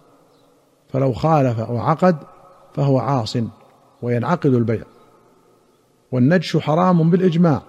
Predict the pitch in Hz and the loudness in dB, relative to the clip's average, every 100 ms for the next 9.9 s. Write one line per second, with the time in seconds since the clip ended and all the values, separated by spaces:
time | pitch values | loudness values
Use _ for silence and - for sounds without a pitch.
0 | - - 135 139 151 123 - 127 117 - | -18 -6 -2 2 2 0 -4 -6 -6 -10
1 | _ _ _ _ _ _ _ _ _ 120 | _ _ _ _ _ _ _ _ _ -12
2 | - 175 165 190 196 180 - 151 151 139 | 0 0 2 4 4 2 0 0 2 0
3 | 98 - - - - _ _ 127 135 175 | -2 -10 -20 -20 -20 _ _ -2 2 4
4 | 143 127 127 139 123 156 175 165 - 180 | 2 -2 -2 -2 -2 0 0 -2 -4 -2
5 | 165 - - - _ _ _ _ _ _ | -2 -4 -16 -20 _ _ _ _ _ _
6 | _ 131 131 160 139 135 120 127 135 95 | _ -6 -2 -2 0 0 -2 -4 -4 -6
7 | - _ _ _ _ _ _ _ _ _ | -12 _ _ _ _ _ _ _ _ _
8 | 170 190 185 - 170 156 139 156 165 147 | 2 4 4 2 0 0 0 0 0 0
9 | 135 147 139 156 139 113 120 139 170 | 0 0 0 0 -2 -2 -2 0 0